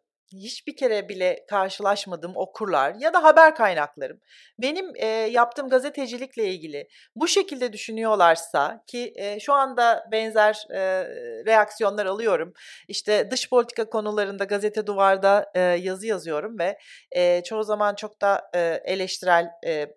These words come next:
bazı tutumlar alıyorum işte Türkiye'de hükümetin, e, bu işleri yapma şekliyle ilgili. Ya inanır mısın hani, e, hükümet içerisinden, e, demeyeyim ama yani en azından bu devlet sisteminde, e, hala görev yapan insanlar hani, e,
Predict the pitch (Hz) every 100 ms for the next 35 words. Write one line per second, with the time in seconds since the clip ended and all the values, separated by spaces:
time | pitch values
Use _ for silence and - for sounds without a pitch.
0 | - 180 170 185 - - 214 311 453 165
1 | 135 131 - - - 156 - 156 156 156
2 | 156 156 147 - 147 - - - - 160
3 | 156 151 - 170 185 - 170 170 156 170
4 | 170 165 - 170 147 147 185 277 349 -
5 | - _ 226 226 262 277 427 359 214 208
6 | 220 214 190 196 180 185 - 208 208 294
7 | - - - 208 190 - 185 185 175 208
8 | - _ 165 147 - 202 220 147 - 214
9 | 147 180 175 165 202 170 151 165 185 190
10 | 175 170 180 - - 170 160 160 165 175
11 | - 160 156 160 175 156 151 170 175 170
12 | 175 156 151 151 143 135 131 170 247 -
13 | - - - - 202 - - 170 -